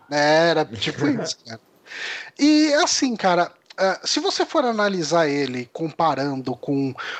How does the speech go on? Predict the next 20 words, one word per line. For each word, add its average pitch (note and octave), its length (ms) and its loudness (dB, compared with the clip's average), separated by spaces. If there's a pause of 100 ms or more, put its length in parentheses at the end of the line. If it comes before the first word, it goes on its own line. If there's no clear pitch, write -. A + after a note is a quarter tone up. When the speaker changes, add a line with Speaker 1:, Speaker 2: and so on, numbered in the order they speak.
(180)
Speaker 1:
qualquer F#3+ 480 2
Final A3 460 0
Fantasy A#2+ 1000 -4 (300)
do C3 300 0
Super C3+ 460 -2
Nintendo, A#2 720 -2 (200)
tipo, - 640 -6 (100)
ele F#3 180 2
é E3 40 4
muito C3+ 360 -2
mais C3+ 220 -4
fraco. - 460 -6 (500)
Porque - 380 0
ele A3 120 2
é C4+ 40 4
muito C4 260 0
direto, G#3+ 680 0
sabe? A#2+ 560 -6
Ah, C#3+ 380 -2 (400)
e, G3 220 -2